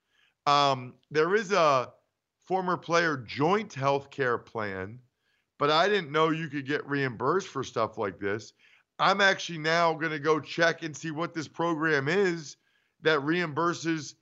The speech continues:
legitimate health expenses, I guess, because I, I thought I read that it was the Gene Upshaw reimbursement, you know, health savings account. But you're right, if it's three point four million dollars,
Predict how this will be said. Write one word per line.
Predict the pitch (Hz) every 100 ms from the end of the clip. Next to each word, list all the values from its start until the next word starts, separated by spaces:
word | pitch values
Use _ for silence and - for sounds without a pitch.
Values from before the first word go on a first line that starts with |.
| - _ _ -
legitimate | 143 147 165 170 170 160
health | 143 170 208 196
expenses, | - - 131 120 117 107
I | 104
guess, | 98 131 135 113
because | 127 117
I, | 160 185 - - _ _ -
I | 170 220
thought | 233 - 196 190
I | 180 165
read | 143 165 160 139 117 _ _ _
that | 147 151
it | 147
was | 147
the | 117
Gene | 135 131 165 170
Upshaw | 147 151 - 147 123 117 110 110 _ _ _ _ _ _ _ _ -
reimbursement, | 139 165 151 113 156 165 147 143 -
you |
know, | 139 127
health | 127 151
savings | 139 160 180 160 120
account. | 113 113 101 92 - _ _ _ _ _ _
But | 151 165 156
you're | 160
right, | 156 175 196
if | 139 123
it's | 127
three | - 151 175
point | 156 165 165 -
four | 170 170
million | 160 160 156 139
dollars, | 135 160 190 123 107 -